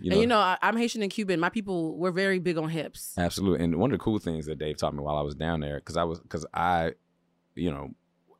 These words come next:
Speaker 1: initially would confuse, uh, Braz-, songs from Brazil
Speaker 2: Mm-hmm.
Speaker 1: with Afro beats.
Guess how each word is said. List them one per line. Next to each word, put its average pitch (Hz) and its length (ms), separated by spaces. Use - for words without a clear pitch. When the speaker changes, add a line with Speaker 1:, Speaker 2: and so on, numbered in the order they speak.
Speaker 1:
initially 87 640
would 80 180
confuse, 80 640
uh, 76 240
Braz-, 82 340
songs 87 400
from 80 140
Brazil 80 640
Speaker 2:
Mm-hmm. 170 160
Speaker 1:
with 82 260
Afro - 300
beats. - 420